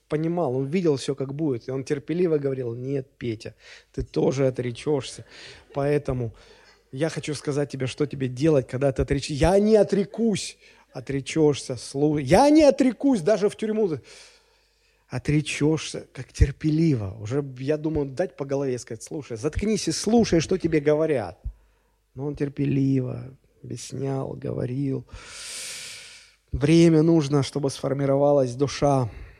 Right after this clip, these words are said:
в человеке, как душа зрелого ученика. А пока ученики растут, они всегда обижают своего учителя. Иногда горько обижают, раздражают, предают, не понимают,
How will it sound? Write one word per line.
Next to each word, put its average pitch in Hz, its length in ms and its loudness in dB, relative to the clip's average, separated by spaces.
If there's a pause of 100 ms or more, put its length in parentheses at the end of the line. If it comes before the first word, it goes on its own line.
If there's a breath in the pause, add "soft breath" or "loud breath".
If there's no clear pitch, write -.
(380 loud breath)
в - 60 -20
человеке, 120 580 -2
как 113 180 -10
душа 120 300 -4
зрелого 113 640 2 (140)
ученика. 120 640 -4 (880 loud breath)
А 139 80 -12
пока 147 280 2
ученики 175 480 2
растут, 185 480 -4 (180)
они 156 220 -4
всегда 147 640 -4 (220)
обижают 135 600 -2
своего 101 320 -8
учителя. 110 500 -16 (720)
Иногда 139 240 -2
горько 139 480 0
обижают, 101 540 -12 (260)
раздражают, 127 1000 -4 (880 loud breath)
предают, 165 880 4 (1000 soft breath)
не 147 80 -2
понимают, 147 880 0